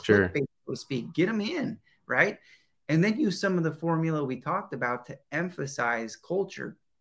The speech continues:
Speaker 2: Put in some pictures of your team. Put in pictures describing a day in the life of the candidate.
Speaker 1: Mm.
Speaker 2: Be
Speaker 1: Mm-hmm.
Speaker 2: the best Craigslist post that they saw. If you're gonna pay forty, fifty, in some markets it's seventy-five dollars per post on Craigslist right now.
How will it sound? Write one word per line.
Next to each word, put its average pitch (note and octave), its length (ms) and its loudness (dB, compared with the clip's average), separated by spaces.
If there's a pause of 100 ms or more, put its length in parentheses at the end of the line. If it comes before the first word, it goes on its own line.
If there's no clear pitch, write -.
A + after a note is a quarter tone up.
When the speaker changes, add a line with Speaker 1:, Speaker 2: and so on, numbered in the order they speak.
(260)
Speaker 2:
Put F3+ 240 2
in G3+ 120 -2
some F#3 200 -2
pictures F#3 440 -4
of D3+ 120 -4
your D3 120 0
team. G#3 600 -6 (500)
Put F#3+ 180 4
in G#3 120 4
pictures F3+ 440 -2
describing D#3+ 640 2
a C#3 40 0
day C#3 200 2
in D3 80 0
the C3+ 100 -4
life C3+ 300 -2
of B2 80 -6
the G#2+ 60 -10
candidate. - 600 -6 (460)
Speaker 1:
Mm. F#2+ 580 0 (440)
Speaker 2:
Be G3+ 140 6
Speaker 1:
Mm-hmm. G3 100 4
Speaker 2:
the E3+ 260 2 (160)
best B3+ 500 6
Craigslist A#2+ 500 2
post A#2+ 280 -4
that A2 120 -10
they A#2 140 -4
saw. A2+ 200 -6
If G#2+ 120 -4
you're E3+ 80 2
gonna G3 160 2
pay E3 540 2 (420)
forty, E3 320 4
fifty, E3+ 460 2
in C3+ 80 2
some F3+ 320 0
markets E3 420 -2
it's C#3 180 -6
seventy-five C#3+ 600 0
dollars C#3+ 380 0
per C#3+ 260 -2
post D#3 260 -2
on C3 120 -6
Craigslist D3+ 440 -4
right B2+ 140 -4
now. B2+ 300 -6